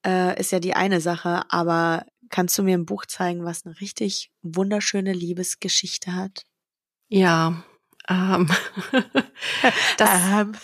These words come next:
Speaker 2: das wird jetzt viele von euch schockieren, aber auch das gehört zu mir, diese Seite. Ich
Speaker 1: Oh.
Speaker 2: bitte darum, dass ihr trotzdem mich noch mögt und ich
Speaker 1: <laughs> Oh Gott, was
Speaker 2: also
Speaker 1: kommt denn jetzt?
Speaker 2: <laughs> Nein,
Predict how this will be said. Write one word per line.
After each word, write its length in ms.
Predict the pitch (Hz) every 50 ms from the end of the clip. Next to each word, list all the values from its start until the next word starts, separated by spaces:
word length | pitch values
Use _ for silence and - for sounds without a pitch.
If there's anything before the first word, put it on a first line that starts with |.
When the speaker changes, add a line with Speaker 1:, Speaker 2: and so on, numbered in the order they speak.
| - 214 - - - - - - - - - - - - - -
Speaker 2:
das 180 | 202 196 -
wird 220 | 202 233 247 247 -
jetzt 320 | 220 220 - - - _ _
viele 380 | - - 247 254 285 285 277
von 160 | 277 - 226 -
euch 180 | - 214 208 -
schockieren, 580 | - - 190 - - - - 285 311 359 415 453 466 - -
aber 320 | - 226 214 202 196 - -
auch 180 | 185 - - - _ -
das 320 | - 185 185 - - -
gehört 320 | - 247 220 240 247 240 -
zu 140 | - - 269
mir, 180 | 262 269 269
diese 300 | 247 254 247 247 247 233
Seite. 520 | 226 220 208 214 220 220 - 262 269 311 415 480 523 494 453 453 _ _ _ _ _ - 196
Ich 140 | 170 - _
Speaker 1:
Oh. 40 | -
Speaker 2:
bitte 360 | - 247 247 - 269 269 254 220
darum, 380 | 220 208 208 214 220 226 214
dass 160 | 208 196 -
ihr 100 | - 196 -
trotzdem 760 | - - 208 208 208 - - - 240 233 240 247 240 240 247 _ _ _ _ _ _ _ _ _ _ _ _ _ _ _ _ _ _ _ _ _ _ _ _ _ _
mich 300 | - 226 247 233 - -
noch 240 | - 208 202 - - -
mögt 800 | 214 208 202 214 220 226 247 339 403 403 - - - - - _ _ -
und 160 | - 240 220
ich 240 | 226 - 160 - -
Speaker 1:
<laughs> 160 | - - -
Oh 40 | - - - _ -
Gott, 220 | 508 466 - -
was 60 | - 427
Speaker 2:
also 120 | - 427
Speaker 1:
kommt 200 | 415 427 440 453 -
denn 240 | 466 466 427 415 427 440
jetzt? 720 | 440 - 453 403 - - 330 339 - - - - - - -
Speaker 2:
<laughs> 20 |
Nein, 180 | - - -